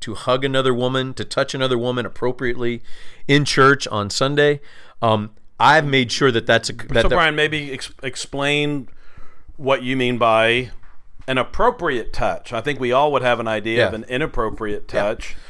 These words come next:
Speaker 1: Well,
Speaker 2: But you're talking about maybe as you're talking to a woman, you're, you, you, uh, you're, you might have your hand on her elbow or something
Speaker 1: Yeah.
Speaker 2: like that, or on her shoulder.
Speaker 1: Or, or walk, walk by and just touch her arm and say hi,
Speaker 2: Yeah.
Speaker 1: you know, as I'm saying hi or
Speaker 2: Right.
Speaker 1: something.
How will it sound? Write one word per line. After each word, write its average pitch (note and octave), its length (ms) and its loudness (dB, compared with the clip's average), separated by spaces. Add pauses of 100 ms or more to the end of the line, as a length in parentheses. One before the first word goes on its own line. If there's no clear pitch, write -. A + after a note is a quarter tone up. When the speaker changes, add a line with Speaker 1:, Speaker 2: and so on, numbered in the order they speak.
(120)
Speaker 1:
Well, - 120 -2 (140)
Speaker 2:
But C3+ 160 2
you're D3+ 100 0
talking D3 220 2
about C#3 180 2
maybe B2+ 360 0
as B2 120 -2
you're B2 160 0
talking B2 460 0
to B2+ 140 0
a B2 40 2
woman, B2+ 380 -2
you're, A#2 220 -4 (200)
you, A#2+ 160 -14
you, A2+ 220 -16
uh, A2+ 140 -8
you're, A2 400 -8
you A2+ 100 -8
might A2+ 160 0
have A#2 220 0
your A2+ 100 -4
hand B2 240 -2
on B2 120 0
her A#2+ 200 0
elbow G#2+ 680 0
or G#2 160 -6
something A#2+ 360 -4
Speaker 1:
Yeah. G#2+ 40 -4
Speaker 2:
like G#2 160 -2
that, G#2 240 0
or G#2 100 0
on A2 100 0
her A2+ 120 -6
shoulder. A2+ 640 0
Speaker 1:
Or, C#3+ 140 8
or - 40 8
walk, C3 380 4
walk B2+ 340 4
by A#2 220 6
and D3 100 0
just - 180 -2
touch C#3 220 2
her A2+ 140 2
arm C3+ 260 0 (140)
and A#2 120 -2
say A#2+ 200 4
hi, A2 160 4
Speaker 2:
Yeah. G2+ 80 -2
Speaker 1:
you B2 60 4
know, A2+ 60 6
as G#2+ 140 4
I'm A2 120 2
saying A#2 280 2
hi G#2 240 4
or B2 60 6
Speaker 2:
Right. G#2+ 100 2
Speaker 1:
something. D3 320 0